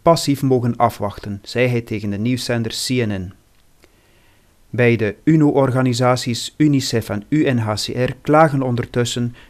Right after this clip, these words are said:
de hele wereldgemeenschap aan omdat ze bijna passief naar het conflict zouden kijken en daardoor beschamend falen tegenover de Syrische kinderen, waarvan er vandaag één miljoen op de vlucht zouden zijn.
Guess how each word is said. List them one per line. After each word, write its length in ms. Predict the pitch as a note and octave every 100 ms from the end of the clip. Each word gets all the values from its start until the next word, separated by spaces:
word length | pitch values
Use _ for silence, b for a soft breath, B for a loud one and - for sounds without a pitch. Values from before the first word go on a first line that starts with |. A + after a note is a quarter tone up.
| b
de 100 | A#2
hele 360 | G#2 D#3+ D#3+
wereldgemeenschap 880 | C3 C#3 C3+ - B2 A#2+ A#2 - A2+ -
aan 300 | A#2+ B2+ - b b b
omdat 340 | C3+ D3 -
ze 140 | C3
bijna 440 | A#2 G#2+ E3 F3+ E3
passief 640 | - D#3 - B2+ C3 - - b b
naar 220 | B2 B2+
het 120 | A#2+
conflict 520 | - A#2 - B2 A#2+ -
zouden 300 | A2 G2+ G2+
kijken 500 | C3 C3+ C3 B2+ b b b
en 140 | B2+
daardoor 400 | B2 A2+ G#2+ G#2
beschamend 600 | G2 G2+ - B2 A#2+ A#2
falen 520 | - B2+ A#2+ A#2 A#2+ b b b
tegenover 520 | - E3+ D3 D3 B2+
de 80 | A2+
Syrische 520 | - - C#3 B2+ -
kinderen, 560 | - C3+ B2 G2+ G#2 A2+ b b b
waarvan 320 | C3 C3+ E3
er 100 | D#3
vandaag 460 | C3+ C3+ C3+ C3 -
één 220 | C3+ B2+
miljoen 340 | B2 A#2 B2 B2
op 180 | A#2+ A2
de 80 | G#2
vlucht 300 | G#2+ - -
zouden 300 | A2+ G#2 G2
zijn. 340 | F#2 F#2